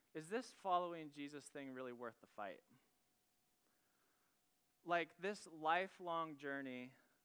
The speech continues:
of walking upstream, stepping upstream, fighting upstream, is it really worth it? Uh,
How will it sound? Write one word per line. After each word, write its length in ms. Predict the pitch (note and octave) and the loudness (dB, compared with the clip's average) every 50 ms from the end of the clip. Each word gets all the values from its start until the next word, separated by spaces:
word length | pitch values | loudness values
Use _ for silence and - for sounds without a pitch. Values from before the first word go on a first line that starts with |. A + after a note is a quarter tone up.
| _ _ _ _ _ - | _ _ _ _ _ -4
of 280 | C#3+ C3+ C3+ C3 B2+ B2 B2 C3 B2+ | -2 -2 -2 -2 -4 -8 -12 -10 -4
walking 440 | C3 C#3 D3 D#3+ - - F3+ E3+ D#3 | 0 2 4 2 2 0 -6 -8 -8
upstream, 680 | D3 C#3 - - - - D3 C3+ B2+ A#2+ A#2 A2+ A2 A2+ - _ _ _ _ _ _ _ _ _ _ _ _ _ _ _ _ _ _ _ _ - | -8 -8 -10 -12 -14 -12 -10 -8 -8 -6 -8 -8 -10 -12 -16 _ _ _ _ _ _ _ _ _ _ _ _ _ _ _ _ _ _ _ _ -18
stepping 440 | - - F3+ E3+ E3 - F3+ D#3 | -4 2 2 2 4 2 0 -6
upstream, 520 | D3 C3+ C3 - - - C3+ B2+ B2 B2 A#2+ - - | -6 -6 -8 -10 -10 -10 -8 -8 -8 -8 -10 -8 -2
fighting 340 | - D3+ D3+ D#3+ E3+ D#3+ D3+ | 0 2 2 2 0 -4 -6
upstream, 600 | C#3 - - - - C#3+ C3 B2+ A#2+ A2+ A2 A2 A#2+ _ _ _ _ _ _ _ _ _ _ _ _ _ _ _ | -8 -8 -10 -12 -12 -10 -8 -8 -8 -10 -12 -14 -18 _ _ _ _ _ _ _ _ _ _ _ _ _ _ _
is 140 | - D3+ D3+ | -6 -4 -4
it 100 | E3+ F3 F3 | -4 -4 -4
really 240 | F#3 G3 G3+ F#3 | -4 -4 -4 -4
worth 360 | D3+ B2+ B2+ B2+ C3 C3 - - | -4 -4 -4 -4 -4 -4 -6 -8
it? 180 | G2 F#2 - - _ _ _ _ _ _ _ _ _ _ _ _ _ _ _ _ _ _ _ _ _ _ - | -10 -10 -12 -18 _ _ _ _ _ _ _ _ _ _ _ _ _ _ _ _ _ _ _ _ _ _ 2
Uh, 300 | C#3+ C#3 C3+ C3 C3 | 4 4 4 4 2